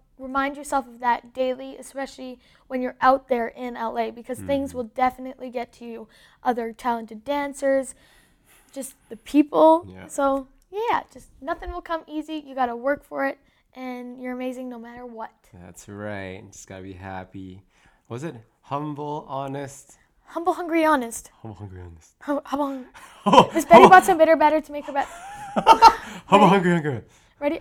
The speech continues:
Speaker 1: Sorry, I just
Speaker 2: Okay,
Speaker 1: have to,
Speaker 2: she
Speaker 1: I have
Speaker 2: just
Speaker 1: to
Speaker 2: has
Speaker 1: say
Speaker 2: to do
Speaker 1: this.
Speaker 2: it. She just has to do this in
Speaker 1: You
Speaker 2: between
Speaker 1: ready?
Speaker 2: each question.
Speaker 1: Betty bought a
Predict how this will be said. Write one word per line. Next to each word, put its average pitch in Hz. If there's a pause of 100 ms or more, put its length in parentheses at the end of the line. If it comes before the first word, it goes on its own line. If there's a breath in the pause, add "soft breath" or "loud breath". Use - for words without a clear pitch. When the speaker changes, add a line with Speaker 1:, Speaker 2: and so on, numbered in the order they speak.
Speaker 1:
Sorry, 254
I 269
just 262
Speaker 2:
Okay, -
Speaker 1:
have 123
to, 277
Speaker 2:
she -
Speaker 1:
I -
have 277
Speaker 2:
just 135
Speaker 1:
to 135
Speaker 2:
has 131
Speaker 1:
say 254
Speaker 2:
to 262
do 254
Speaker 1:
this. 110
Speaker 2:
it. -
She 131
just 143
has 131
to 123
do 120
this 110 (120)
in 113
Speaker 1:
You 165
Speaker 2:
between 151
Speaker 1:
ready? 339 (440 loud breath)
Speaker 2:
each 104
question. 85 (1200 soft breath)
Speaker 1:
Betty 359
bought 311
a 262